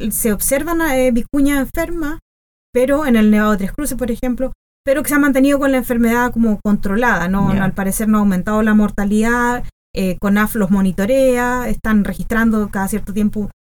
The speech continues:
Speaker 1: toda la mortalidad, anime-, animales enfermos, pero no hay, no hay cambio, se mantiene. Pero claro, la, la enfermedad llegó en Atacama en, hace diez años casi, pero no sabemos qué pasa con el, el avance de la enfermedad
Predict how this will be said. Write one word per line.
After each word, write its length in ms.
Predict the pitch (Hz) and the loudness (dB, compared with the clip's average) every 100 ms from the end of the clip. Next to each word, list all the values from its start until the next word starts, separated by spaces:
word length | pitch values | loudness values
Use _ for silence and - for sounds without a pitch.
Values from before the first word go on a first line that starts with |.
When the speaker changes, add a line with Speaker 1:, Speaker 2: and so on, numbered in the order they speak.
| - | -2
Speaker 1:
toda 180 | 214 220 | 0 2
la 80 | |
mortalidad, 640 | 208 202 196 202 220 233 214 | 2 0 0 0 2 2 2
anime-, 420 | 208 202 202 208 | 2 4 2 0
animales 420 | 202 196 190 190 | 0 0 0 0
enfermos, 500 | 185 - 269 254 262 247 | -2 -2 0 0 0 0
pero 160 | 226 | 0
no 80 | 233 | 2
hay, 240 | 254 269 | 2 0
no 100 | 254 | 0
hay 120 | 277 - | 0 0
cambio, 340 | 285 214 185 | 0 0 0
se 80 | 214 | 0
mantiene. 480 | 196 214 233 165 - _ _ _ _ _ _ _ | 0 0 0 -2 -6 _ _ _ _ _ _ _
Pero 220 | 233 226 214 | 0 0 0
claro, 300 | 294 240 196 | 0 0 0
la, 160 | 185 | 0
la 340 | 185 208 190 190 | 0 0 2 0
enfermedad 640 | 180 - 202 202 208 226 | -2 -2 0 2 2 0
llegó 480 | 208 202 226 233 233 | 0 0 2 2 0
en 320 | 208 196 196 | 0 2 2
Atacama 680 | 196 185 180 226 240 247 233 | 0 -4 0 2 2 2 -2
en, 120 | 208 - 190 190 | -4 -4 -4 -4
hace 340 | 185 196 180 170 - | -4 -2 -4 -6 -4
diez 180 | 226 254 | 0 2
años 280 | 277 262 - | 2 0 -2
casi, 300 | - - 110 - | -10 -10 -8 -2
pero 180 | 214 | 2
no 80 | 220 | 2
sabemos 380 | 226 202 240 269 | 2 0 2 0
qué 120 | 277 | -2
pasa 280 | 269 262 - | -2 -2 0
con 160 | 240 240 | 0 0
el, 380 | 214 208 196 208 | -2 -2 -2 0
el 120 | 214 | 0
avance 440 | 208 254 294 - | 0 0 0 0
de 100 | 190 | -2
la 60 | 180 | -2
enfermedad 540 | 170 185 175 175 175 | -4 -4 -4 -4 -4